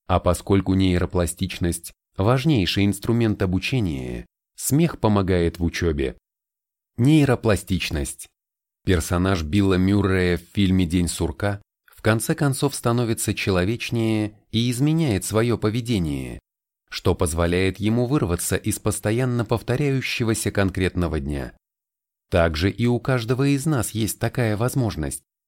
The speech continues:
Можно разорвать устоявшиеся нейронные связи, изменить привычки – и обрести свободу. Ключ в естественной способности мозга формировать новые связи.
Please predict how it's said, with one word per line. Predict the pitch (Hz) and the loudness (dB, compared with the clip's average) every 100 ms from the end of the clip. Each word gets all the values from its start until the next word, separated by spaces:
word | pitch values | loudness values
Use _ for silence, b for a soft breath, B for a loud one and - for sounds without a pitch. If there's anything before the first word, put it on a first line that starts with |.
| _ _ _ _ - | _ _ _ _ -2
Можно | 85 85 78 87 | 0 2 2 2
разорвать | 85 82 85 90 101 | 2 2 2 0 -2
устоявшиеся | 110 101 - 90 98 - 101 98 90 104 | -2 -2 -2 0 0 -2 -2 0 0 0
нейронные | 101 104 104 107 110 117 | 2 2 2 0 0 -2
связи, | - 135 104 67 64 - _ _ _ | -2 -2 -2 -6 -10 -14 _ _ _
изменить | - 92 92 90 87 85 | -2 2 4 4 2 0
привычки – | - 78 82 95 - 104 92 - _ _ | -4 -2 -2 -4 -4 -4 -4 -6 _ _
и | 104 | 0
обрести | 110 117 127 - - | 2 2 0 -2 -4
свободу. | 127 131 120 131 82 62 - _ _ _ _ _ _ - | -2 -2 0 -2 -2 -6 -10 _ _ _ _ _ _ -4
Ключ | 120 131 - - - _ _ | -2 -2 -4 -10 -14 _ _
в | 90 | 0
естественной | 90 98 - 151 - 127 113 | 0 0 -2 -6 -2 0 0
способности | 104 - 101 120 107 104 - 104 | 0 -2 -2 0 0 -2 0 0
мозга | 107 110 113 | 2 0 -2
формировать | 107 107 107 110 120 139 113 | 0 0 2 0 0 -2 0
новые | 104 87 92 82 | -2 0 0 0
связи. | - 85 78 65 62 | -2 -2 -2 -4 -10